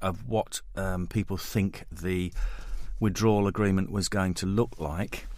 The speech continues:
And we've also had this thing called a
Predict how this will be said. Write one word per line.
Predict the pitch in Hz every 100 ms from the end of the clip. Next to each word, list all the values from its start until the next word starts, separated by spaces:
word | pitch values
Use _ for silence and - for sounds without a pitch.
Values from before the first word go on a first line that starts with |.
| -
And | 95 101
we've | 101 107
also | 127 135 - 98
had | 92 98 87
this | - 92 -
thing | - 92 90 87
called | 87 85
a | 87